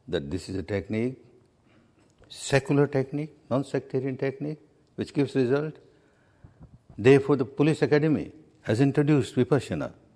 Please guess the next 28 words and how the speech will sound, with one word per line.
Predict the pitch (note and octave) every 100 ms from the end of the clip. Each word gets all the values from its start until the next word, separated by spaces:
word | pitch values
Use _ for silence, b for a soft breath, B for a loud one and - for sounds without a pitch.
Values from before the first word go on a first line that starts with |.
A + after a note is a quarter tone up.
| _
Thousands | - F#3+ A3 G#3+ G#3 G3+ F#3
of | D#3+ -
police | D3+ C#3+ B2+
officers | C3 C3 A#2 A#2+ A2+ -
and | G#2+ b b b b -
other | A2 G#2+
ranks, | G2 G2 F2+ - - b b b b _
they | -
take | G2 A2
vipassana, | B2 A2+ D3 - F#2 C#2 - _ _ _ _ _ _
and | F#2+ F#2+
they |
are | G2+
doing | A2 A#2
their | A2
duty | A#2+ B2
much | B2 C3+ B2
better. | D3 C#3+ F2 - _ _ _ _ _ _ _ _
Military | G2+ B2+ D3+ E3+
officers | E3 E3+ C3 A2+ F2+ - - _ _ _ _ _ -
in | A2+ A2+
Nepal, | B2+ C#3 D3+ D#3
two | - D3+ D3
lieutenant | G#2+ C3 D3+ D3+ B2
generals | C3 C#3+ D3+ C3+
of | C#3
the | C3+
army | B2+ C3+ C3+ D#2